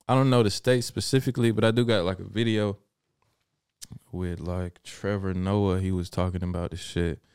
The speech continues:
'Cause they trying, it's a, it's a court case called Roe versus Wade. And it's, it, like, set the precedent for, like, uh,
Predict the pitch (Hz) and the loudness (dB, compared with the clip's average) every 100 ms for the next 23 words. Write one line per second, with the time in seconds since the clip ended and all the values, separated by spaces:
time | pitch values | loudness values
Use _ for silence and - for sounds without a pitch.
0 | - - 101 113 127 143 110 131 - 117 | -20 -6 2 2 4 4 6 4 4 2
1 | - 113 - 175 131 135 117 - 110 92 | 2 0 4 4 4 2 2 4 4 6
2 | 104 120 113 117 107 95 92 104 113 101 | 6 6 6 4 2 0 4 4 6 4
3 | 90 - - - - - 92 104 - 104 | 2 -4 -20 -20 -20 -4 0 0 2 4
4 | 110 95 - 120 95 - 113 110 101 101 | 4 4 2 0 0 0 4 4 4 2
5 | 85 - 95 92 90 85 - - 87 87 | -2 -2 2 4 4 2 0 -4 0 2
6 | 82 82 | 2 0